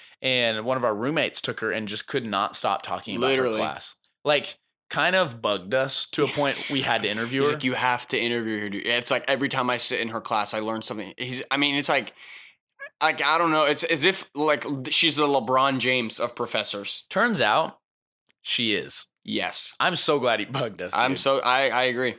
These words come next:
Speaker 1: This interview was so good. She talked about interpersonal skills, and it's
Speaker 2: Mm-hmm.
Speaker 1: something that her, she had five interpersonal skills she went through,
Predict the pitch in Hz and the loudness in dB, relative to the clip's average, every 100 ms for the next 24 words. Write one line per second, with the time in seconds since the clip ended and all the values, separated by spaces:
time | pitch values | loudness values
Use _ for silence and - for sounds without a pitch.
0 | _ - 147 180 143 123 107 - 127 107 | _ -6 -2 0 0 0 0 0 0 0
1 | 104 101 123 135 123 139 123 - 139 135 | 0 0 -2 -2 -2 0 0 0 -2 -2
2 | 131 120 117 98 - 104 90 78 - 143 | -2 -2 -2 -4 -6 -4 -4 -4 -4 0
3 | 143 107 165 156 208 208 165 104 - _ | 0 2 0 0 -4 0 0 0 -6 _
4 | 139 156 135 156 131 135 135 143 127 117 | -6 -2 2 0 0 2 2 0 -2 -4
5 | 117 107 110 104 104 98 - 90 | -4 -4 -2 -2 -2 -6 -6 -10